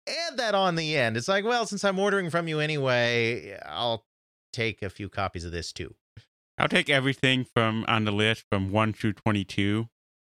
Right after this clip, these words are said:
Speaker 2: Sir, number twenty-two is soft porn. One through twenty-three.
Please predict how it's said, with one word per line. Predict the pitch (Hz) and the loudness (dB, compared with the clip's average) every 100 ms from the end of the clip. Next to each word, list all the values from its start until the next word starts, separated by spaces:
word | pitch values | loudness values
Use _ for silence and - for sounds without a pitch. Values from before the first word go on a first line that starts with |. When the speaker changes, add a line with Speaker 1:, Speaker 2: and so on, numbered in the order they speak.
| - | -2
Speaker 2:
Sir, | 101 104 - | -2 -2 -4
number | 101 | -4
twenty-two | 101 107 92 101 90 | -2 -2 0 -2 -2
is | 87 | -2
soft | 92 90 | -4 -6
porn. | - 92 90 - _ _ _ _ _ _ _ | -4 -2 -2 -6 _ _ _ _ _ _ _
One | 139 135 | 0 0
through | - | 0
twenty-three. | 110 107 98 104 104 | 0 0 0 0 -2